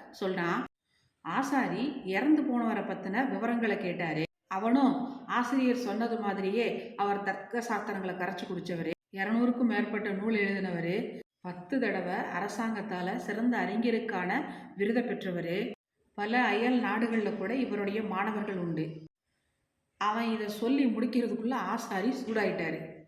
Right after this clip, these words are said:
"ஏண்டா, நீ பொழுதுபோக்க இன்னைக்கு நான் தான் உனக்கு கிடைச்சனா? செத்த பணத்தோட விவரத்தை சொல்லாம என்னென்னமோ உளறிய. நீ படிச்சவன் தானா?" அப்படின்னு கேட்டாரு. இந்த கேள்வி அவனை ரொம்ப ஆத்திரமடைச்சிச்சு.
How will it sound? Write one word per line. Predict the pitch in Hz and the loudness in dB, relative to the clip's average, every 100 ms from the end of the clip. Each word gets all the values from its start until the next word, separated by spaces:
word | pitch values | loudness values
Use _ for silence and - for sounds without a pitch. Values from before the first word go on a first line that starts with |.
| _ _ _ _ _ _ _ | _ _ _ _ _ _ _
"ஏண்டா, | 175 185 233 202 156 156 - - | -4 0 2 0 -2 -6 -10 -2
நீ | 214 240 | 2 2
பொழுதுபோக்க | 202 220 285 247 233 285 | 2 2 4 2 2 0
இன்னைக்கு | 226 214 240 185 | 0 0 0 -2
நான் | 165 214 | 0 2
தான் | 262 | 4
உனக்கு | 240 214 214 | 4 2 0
கிடைச்சனா? | 180 - 175 160 220 185 _ _ _ _ _ | -2 -2 -2 0 0 -2 _ _ _ _ _
செத்த | - - 202 - 285 | -12 -4 -2 0 2
பணத்தோட | 233 247 254 254 254 | 2 2 4 4 4
விவரத்தை | 226 208 254 254 | 4 2 2 2
சொல்லாம | 233 208 202 190 214 170 | 0 2 0 0 -2 -2
என்னென்னமோ | 170 233 262 285 247 190 | 0 4 6 6 6 4
உளறிய. | 226 233 196 196 180 170 - _ _ _ _ _ _ | 2 2 0 0 0 -2 -6 _ _ _ _ _ _
நீ | - 262 | 2 4
படிச்சவன் | 277 170 - 285 262 | 4 0 2 4 6
தானா?" | 247 247 254 180 - - - | 8 6 4 4 -2 -8 -6
அப்படின்னு | 220 214 208 180 175 247 | -2 0 0 -2 0 0
கேட்டாரு. | 220 180 170 156 160 - _ _ - | 0 0 -2 -2 -2 -4 _ _ -2
இந்த | 254 240 - | 2 4 4
கேள்வி | - 208 254 180 233 - | 4 6 6 4 2 0
அவனை | - 202 190 | 0 0 0
ரொம்ப | 180 202 254 214 | 0 4 4 4
ஆத்திரமடைச்சிச்சு. | 233 240 226 196 160 170 180 175 233 | 2 -2 -2 -2 -4 -6 -4 -2 -2